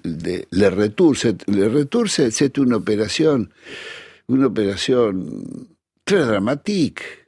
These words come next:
Quelqu'un qui retourne, retourne avec l'illusion de trouver les choses qu'il a laissées. Les choses qu'il a laissées ont changé, sont pas là. Mais c'est pire, la personne qui retourne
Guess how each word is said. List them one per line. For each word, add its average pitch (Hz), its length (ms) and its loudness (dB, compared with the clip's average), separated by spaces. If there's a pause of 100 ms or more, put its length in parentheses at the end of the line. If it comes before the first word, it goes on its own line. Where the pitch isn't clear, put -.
(600)
Quelqu'un 180 420 2
qui 156 140 2
retourne, 107 920 0 (720)
retourne 160 540 2
avec 151 260 4
l'illusion 139 680 4
de 151 180 2
trouver 120 480 0
les 113 160 2
choses 135 320 0
qu'il 123 100 -4
a 107 60 -2
laissées. 90 480 -6 (800)
Les 90 140 -4
choses 123 200 2
qu'il 120 120 0
a - 20 2
laissées 98 440 0
ont 92 120 -2
changé, 92 500 -6 (1300)
sont 85 200 -6
pas 76 160 -6
là. 104 260 -4 (720)
Mais 113 240 2 (260)
c'est - 220 -2
pire, 131 380 2 (260)
la - 180 0
personne 143 540 2
qui 107 180 -2 (180)
retourne 127 720 4